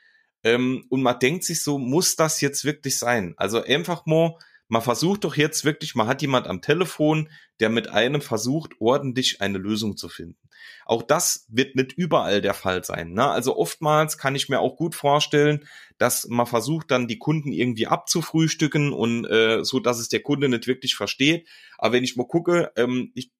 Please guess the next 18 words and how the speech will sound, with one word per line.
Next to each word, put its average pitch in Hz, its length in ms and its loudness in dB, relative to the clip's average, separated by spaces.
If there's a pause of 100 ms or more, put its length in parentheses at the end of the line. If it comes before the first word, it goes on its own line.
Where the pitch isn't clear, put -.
würd 147 280 0
meine 123 280 4
Hand 165 200 0
dafür 143 280 0
ins 131 140 -4
Feuer 131 280 2
legen, 131 360 0 (300)
der 98 120 2
Großteil 127 840 2
versucht, 131 500 -2
das 117 180 0
wirklich 131 320 -2
in 107 100 -8
diesen 131 280 -2
Fällen 123 420 2
mit 127 240 -2
den 120 140 -2
Kunden 143 440 -4